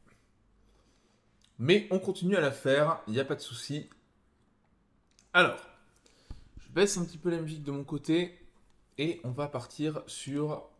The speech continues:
euh, la bonne scène, ça serait mieux. Hop, voilà, tac. <laughs> Bonjour à tous. Alors, qu'est-ce qu'on a aujourd'hui comme, euh, article potentiel ? Je vous montre ça tout de suite.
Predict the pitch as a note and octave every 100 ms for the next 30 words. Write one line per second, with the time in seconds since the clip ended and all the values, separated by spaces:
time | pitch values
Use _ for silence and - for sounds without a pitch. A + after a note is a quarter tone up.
0 | _ - G2 F#2 F#2 F2 E2+ E2 D#2+ E2
1 | F#2+ A#2+ C3 - F#2 G2+ G2 - - G2+
2 | F#2 G2 - G#2 F#2+ G#2+ C3+ - - _
3 | _ - - - _ _ _ - B2+ C3+
4 | - E3 D#3 - - F#2 G#2 F#2 F2+ G2
5 | G#2 F2 - _ _ _ - G2 - -
6 | _ _ - A#2 - A#2 - _ _ _
7 | _ E3+ F#3 F#3 - - - - D3 -
8 | - - _ _ _ _ _ _ _ _
9 | _ _ - - - G3+ - G3 G#3+ D3
10 | C#3+ C#3+ F3 G#3 D3 D#3+ B2+ - G2+ F#2+
11 | F#2 - - - D#3 A#2 A#2 G#2 - -
12 | B2+ C#3 - - _ - - - - _
13 | _ _ _ A#2 C3+ C3 C#3+ D3 D#3+ D#3
14 | B2+ - E3 F3